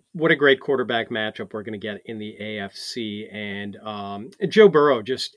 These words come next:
uh, like, uh, not to toot my own horn here, but last offseason, I think I was one of the few people who had him rated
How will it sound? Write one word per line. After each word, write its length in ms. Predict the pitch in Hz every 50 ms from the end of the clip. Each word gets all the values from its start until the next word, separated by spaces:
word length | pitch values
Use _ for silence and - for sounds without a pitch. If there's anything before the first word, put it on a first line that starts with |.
| - -
uh, 60 | - - _ _ _ _ _ _ _ _ _ _ _ _ _ _ -
like, 140 | 160 151 185
uh, 100 | 190 - - _
not 340 | - 170 160 156 165 165 -
to 360 | - 180 165 160 156 156 151
toot 260 | - - - 151 147
my 180 | 139 127 127 123
own 160 | 123 120 113
horn 300 | - - 120 113 113 113
here, 220 | 101 101 107 104
but 160 | 90 113 104
last 320 | 107 120 120 120 120 - -
offseason, 840 | 131 117 113 110 - - 139 127 123 120 - 120 117 107 107 110 113 113 - _
I 380 | 107 113 113 120 120 120 113 - _ -
think 180 | 143 139 123
I 80 | 135 123
was 180 | 117 113 - -
one 100 | 127 117
of 60 | 104
the 60 | 107
few 240 | - _ 120 110 107
people 420 | - 110 113 110 - 110 107 104
who 220 | 95 110 117 110 104
had 320 | 98 - 113 110 110 107
him 260 | 101 110 117 113 104
rated 460 | 104 104 107 110 107 110 107 107 95